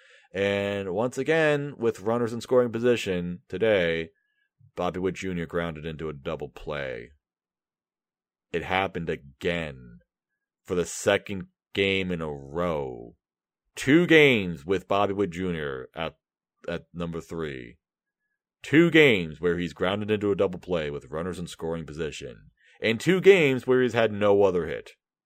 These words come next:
Or no hit at all, to be frank. So, li-, like I said, you, you, do you really want to continue going down this path?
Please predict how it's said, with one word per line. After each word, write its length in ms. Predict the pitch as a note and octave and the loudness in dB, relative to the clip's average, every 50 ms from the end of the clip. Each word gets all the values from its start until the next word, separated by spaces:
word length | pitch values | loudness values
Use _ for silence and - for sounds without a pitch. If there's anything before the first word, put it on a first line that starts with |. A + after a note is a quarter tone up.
| _ _ _ _ _ _ | _ _ _ _ _ _
Or 140 | - E2 F2+ | -6 -4 0
no 180 | G2 G2+ F2+ | 2 2 2
hit 180 | D#2+ G#2+ G2 F2+ | 2 2 2 2
at 140 | F2 D2+ D2+ | 2 0 0
all, 380 | F#2 F#2+ C#2+ A#1+ A1+ G#1 - _ _ _ - | -2 -2 -2 -4 -6 -8 -12 _ _ _ -20
to 80 | - | -18
be 100 | C2+ C2+ | -16 -16
frank. 420 | - - F#2+ F2+ B1 A1+ A1+ - - - _ _ _ _ _ _ _ _ _ _ _ _ _ _ _ _ _ _ _ | -14 -12 -10 -10 -10 -12 -14 -16 -20 -20 _ _ _ _ _ _ _ _ _ _ _ _ _ _ _ _ _ _ _
So, 1300 | _ - - - - - C#2 C#2 C#2 C#2 C2+ C2 B1+ B1+ B1+ B1+ B1+ B1+ B1 A#1+ B1 B1 A#1+ B1 B1 _ _ _ _ _ _ _ _ _ _ _ _ _ _ _ _ _ _ _ _ _ _ _ - | _ -20 -20 -16 -12 -10 -8 -6 -6 -6 -8 -8 -8 -8 -8 -10 -10 -10 -12 -12 -12 -12 -12 -14 -16 _ _ _ _ _ _ _ _ _ _ _ _ _ _ _ _ _ _ _ _ _ _ _ -18
li-, 100 | - - - _ _ | -18 -18 -18 _ _
like 480 | - A1 B1+ - - D2 E2 F2+ F#2 F#2 | -12 -10 -10 -8 -6 -4 -4 -2 -2 -2
I 120 | G2 F#2 | -2 -4
said, 300 | F2+ - A#2 A2 F#2+ D#2+ | 0 4 4 4 4 4
you, 320 | E2 E2+ E2+ D#2+ D#2 D#2+ D2 - - | 2 -4 -6 -8 -10 -14 -16 -16 -14
you, 160 | F2 F2 F2 - - | -14 -14 -14 -12 -8
do 80 | - | -6
you 180 | F#2+ F#2+ F#2 F2+ | -4 -2 -2 0
really 360 | F#2 F#2 G2 G#2+ A2 A2+ A2 | 0 4 6 6 8 8 6
want 240 | G2 G2 G2+ G#2+ G#2+ | 4 4 2 2 2
to 80 | G#2+ G2+ | 0 -2
continue 580 | - E2+ D2 - - F2 F2+ F#2 G2+ G#2 G2 | -4 -6 -8 -8 -8 -6 -4 -4 -2 -2 -2
going 360 | E2+ G2 F#2 F#2+ G2 G2 F#2+ | 0 2 2 2 2 0 -2
down 280 | F2 F2 E2+ F2+ G2 F#2+ | -2 -4 -2 -2 -2 -2
this 200 | F#2 F#2+ E2+ - | -2 -4 -4 -4
path? 520 | - - - E2 F2 G2 G#2+ A#2+ C3+ B2 | -4 -2 0 0 0 2 2 0 -2 -2